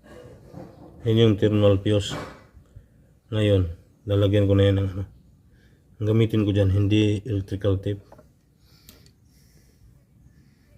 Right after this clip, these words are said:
Ay, yan na guys, sarado na. Ibabalik na natin sa kanyang kaha.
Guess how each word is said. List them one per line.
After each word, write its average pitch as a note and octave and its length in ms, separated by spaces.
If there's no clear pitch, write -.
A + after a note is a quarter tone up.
Ay, D#3 320
yan A#2 80
na A2+ 80
guys, C#3 320
sarado A2 400
na. - 280
Ibabalik G#2+ 560
na G#2+ 160
natin G#2+ 240
sa G2+ 160
kanyang G#2 480
kaha. G2+ 480